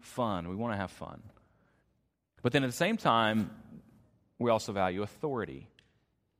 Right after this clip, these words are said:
As a family, we submit fully to God's word. Scripture is our authority, which means Mandy is submissive to my servant leadership as the husband, and the kids are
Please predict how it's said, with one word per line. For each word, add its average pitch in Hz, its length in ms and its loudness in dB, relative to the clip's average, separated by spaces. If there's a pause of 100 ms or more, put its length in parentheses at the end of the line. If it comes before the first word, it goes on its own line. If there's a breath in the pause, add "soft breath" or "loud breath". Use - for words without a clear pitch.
(280)
As 104 120 -4
a 113 60 -6
family, 135 460 4
we 117 200 0
submit 120 480 -2
fully 123 340 -2
to 117 80 0
God's 104 460 2
word. 131 400 2
Scripture 151 640 -2
is 113 180 -2
our 104 340 2 (340 loud breath)
authority, 98 600 -4
which 117 260 -4
means 120 480 2 (240 loud breath)
Mandy 123 460 4
is 113 320 -2
submissive 120 600 -4
to 117 100 -2
my 127 340 6
servant 127 400 -2
leadership 123 480 -2
as 110 260 4
the 104 120 -2
husband, 143 480 2
and 117 240 4
the 117 40 0
kids 147 380 0
are 120 280 6